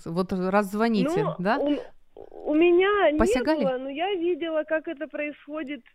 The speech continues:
Speaker 2: в жизни. В смысле, у меня было, но я
Speaker 1: Так.
Speaker 2: не готова рассказать.
Speaker 1: Мгм.
Speaker 2: Я бы хотела случай, который у меня на глазах происходил, вот, опи-, а, описать.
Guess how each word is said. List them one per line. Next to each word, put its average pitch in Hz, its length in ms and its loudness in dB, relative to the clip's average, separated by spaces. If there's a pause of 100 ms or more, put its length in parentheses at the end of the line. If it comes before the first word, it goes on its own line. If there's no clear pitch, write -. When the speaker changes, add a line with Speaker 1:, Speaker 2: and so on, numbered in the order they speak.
(140)
Speaker 2:
в 226 40 -18
жизни. 285 400 0
В 254 320 -4
смысле, 285 340 0
у 285 60 -2
меня 311 300 2
было, 285 640 -2
но 254 100 -20
я 180 100 0
Speaker 1:
Так. 170 80 0
Speaker 2:
не 175 60 -6
готова 233 460 -8
рассказать. 320 580 -10 (520)
Speaker 1:
Мгм. 180 180 0
Speaker 2:
Я 277 160 0
бы 359 100 -6
хотела 349 460 -6
случай, 349 400 -4
который 311 320 -6
у 302 40 -8
меня 302 140 -4
на 294 120 -2
глазах 269 600 -4
происходил, 202 800 -8 (120)
вот, 185 120 -12 (480)
опи-, 202 240 -2
а, - 300 -2
описать. 220 560 -2